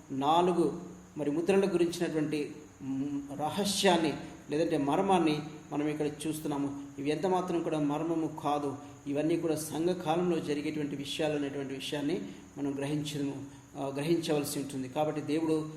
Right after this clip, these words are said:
మరి ఈ యొక్క సత్యమును మనందరికీ కూడా, ఆ, విషదపరిచి మనని, మనల్ని సత్యంలోనికి, సర్వసత్యంలోనికి నడిపించును గాక. మరి మన యొక్క బాధ్యత ఏమిటనంటే, ఈ లోకంలో రకరకాల పరిస్థితుల గుండా మనం వెళ్తున్నప్పుడు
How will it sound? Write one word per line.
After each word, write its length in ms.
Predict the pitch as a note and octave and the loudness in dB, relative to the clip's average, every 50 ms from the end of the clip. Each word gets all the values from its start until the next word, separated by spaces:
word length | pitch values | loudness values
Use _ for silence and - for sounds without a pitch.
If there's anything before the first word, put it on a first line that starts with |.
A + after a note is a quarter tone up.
| - - - - - - | -14 -16 -18 -18 -10 -6
మరి 160 | D3 C#3+ D3 D3+ | -4 -2 0 0
ఈ 40 | |
యొక్క 160 | C#3+ C#3 C#3+ C#3+ | 0 0 -2 -2
సత్యమును 480 | - D#3+ D#3 D#3 - F#3 E3+ E3+ E3 | -2 -2 -2 0 0 2 2 2 2
మనందరికీ 520 | D#3+ D3+ D3 D3 D#3 D#3 E3 D#3 D#3 E3 D3+ | 2 0 0 0 0 0 0 -2 -4 -6 -6
కూడా, 480 | - - - F3+ E3+ E3 D#3+ - - - - - - - - - - D3+ | -6 -2 0 2 2 2 2 -2 -6 -10 -14 -16 -20 -20 -20 -16 -10 -6
ఆ, 280 | D3 D3 D3 C#3+ C#3 C#3 | -4 -2 -2 -2 -2 -2
విషదపరిచి 840 | D3+ D3 - F#3+ F#3 F3 - E3 D#3 D3+ - - - D#3+ D#3 D#3 - - - - - - - - | -2 0 2 2 2 4 2 2 0 0 0 0 0 -2 -2 -2 -6 -12 -14 -18 -20 -18 -12 -6
మనని, 360 | D3 C#3 C#3+ D3 D3 D3 D#3 | -4 -2 -2 0 -2 -2 -2
మనల్ని 500 | D3+ C#3+ C#3+ D3 D3 D3 D3 D3 D3 C#3+ | -2 -2 -2 0 0 0 0 0 -2 -2
సత్యంలోనికి, 720 | - - D3 D3 - D#3+ D#3 D#3 D#3 D3+ D3+ D3+ - D#3 D3 | -2 -4 -4 -2 0 0 0 2 2 0 0 -2 -2 -4 -2
సర్వసత్యంలోనికి 840 | - D3+ C#3+ D3+ D3 - E3 D3 D#3 - D#3 D3+ D3+ D3+ C#3+ D3+ D3 | -2 -2 -2 -2 -2 -2 -4 -4 -2 -2 -2 0 0 -2 -2 -2 -2
నడిపించును 560 | C#3+ C#3+ C#3+ C#3 D#3 D3+ D#3 - - D3 D3 | -2 -2 -2 -2 -4 -4 -4 -6 -6 -4 -2
గాక. 360 | C#3 C#3 C#3 C#3 C#3+ C3+ C3+ - - - - - - - | 0 0 0 0 -2 -6 -6 -8 -12 -16 -20 -20 -14 -8
మరి 180 | D3+ C#3+ C#3+ C#3+ | -4 -2 0 2
మన 200 | C#3 C#3+ D#3 E3+ | 2 2 4 4
యొక్క 500 | F#3 F#3 - F3+ E3+ D3 C#3 - - - - - - - | 4 2 2 2 2 2 2 0 -4 -8 -12 -14 -12 -6
బాధ్యత 380 | C3+ C#3+ D3 D3+ D#3 D#3 D#3 D#3 | -2 0 0 2 2 0 0 0
ఏమిటనంటే, 840 | D3 D3 D3+ D3+ D3+ D3 C#3+ C#3+ C#3+ C#3 C#3+ C#3 C#3 C#3 - - - - - - - | 0 0 0 0 0 0 0 0 0 0 0 0 0 -2 -4 -10 -14 -18 -14 -8 -6
ఈ 80 | C#3+ | -2
లోకంలో 600 | C#3 C#3+ D3+ D3 D3+ D#3+ D3 D3+ D3 D3 D3 D3 - - - - - - - C3 | 0 0 0 0 0 0 0 0 0 0 0 -2 -4 -10 -16 -18 -20 -12 -8 -8
రకరకాల 480 | C3+ - - D3 D3 - D#3 D#3 D#3 D3 | -6 -4 -2 -2 -2 2 2 2 2 2
పరిస్థితుల 540 | D3+ - D3+ D3 - - - D#3 D#3 D3+ | 2 0 -2 -2 -4 -4 -4 -2 -2 0
గుండా 180 | D3 D3 D3 C#3+ | 0 0 0 0
మనం 200 | C#3+ C#3+ C#3+ C#3 | 0 0 0 0
వెళ్తున్నప్పుడు 580 | C#3 D3 D#3+ D3 - F3 E3 D3+ C#3 C#3 C#3 | -2 -2 -4 -2 -2 -2 -2 -2 -2 -4 -4